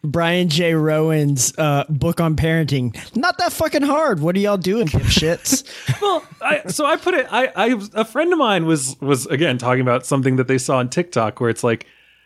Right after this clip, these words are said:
Speaker 2: you know, gentle parenting or, like, something about how, like, um, like, this person was like, "Yeah, the other day, like, I, I broke down crying in front of my kids and I, I, like, you know,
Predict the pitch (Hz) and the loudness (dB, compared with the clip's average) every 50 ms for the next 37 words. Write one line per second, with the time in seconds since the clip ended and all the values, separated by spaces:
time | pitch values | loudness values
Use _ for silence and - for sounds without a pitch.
0 | _ _ - - 131 120 117 101 - - - 160 165 170 160 170 156 151 - - | _ _ -6 -2 0 0 0 -2 -4 -4 -2 0 0 0 2 0 0 0 -2 -2
1 | - 139 143 147 147 143 135 143 143 139 139 135 135 139 143 127 127 123 123 120 | -2 0 0 2 0 0 0 0 0 2 2 0 0 0 0 0 0 0 0 0
2 | 123 120 - - 165 165 156 180 175 165 143 143 139 143 131 123 127 123 123 123 | -2 -4 -2 -2 -2 0 0 0 0 0 0 0 -2 -2 -2 0 0 0 2 2
3 | 120 117 113 - 120 117 113 110 110 110 107 107 _ _ _ _ _ _ _ _ | 0 0 0 0 0 0 0 0 -2 -4 -6 -8 _ _ _ _ _ _ _ _
4 | - _ _ _ _ _ _ _ _ _ _ _ _ _ _ - 135 131 131 131 | -20 _ _ _ _ _ _ _ _ _ _ _ _ _ _ -12 -8 -8 -8 -6
5 | - 143 - - 170 165 - 160 151 131 131 127 123 127 - 156 160 160 156 156 | -8 -8 -4 -2 -2 -2 0 0 0 2 2 0 0 0 0 0 0 2 2 0
6 | 156 143 151 151 151 147 147 139 147 151 151 151 151 143 139 135 131 135 131 127 | 0 0 0 0 0 0 0 0 0 0 2 2 2 2 0 0 0 0 0 2
7 | 123 123 123 - 123 123 113 - 143 147 143 135 - - 139 131 131 127 123 - | 2 0 0 0 -2 -2 -2 -2 -2 -2 -2 -2 -2 0 0 2 2 0 0 0
8 | 135 131 127 127 127 123 123 - 135 123 120 120 120 117 - 131 127 123 123 120 | 0 0 2 0 0 -2 -2 -2 -2 0 0 -2 -2 -2 -2 -2 0 0 2 0
9 | 120 120 117 113 117 110 110 110 110 120 123 120 120 120 117 113 123 - 123 123 | 0 -2 -2 -4 -4 -2 -2 -2 -2 -2 0 -2 -2 -2 -2 -4 -6 -6 -6 -4
10 | 135 131 127 123 113 | -4 -2 -4 -4 -6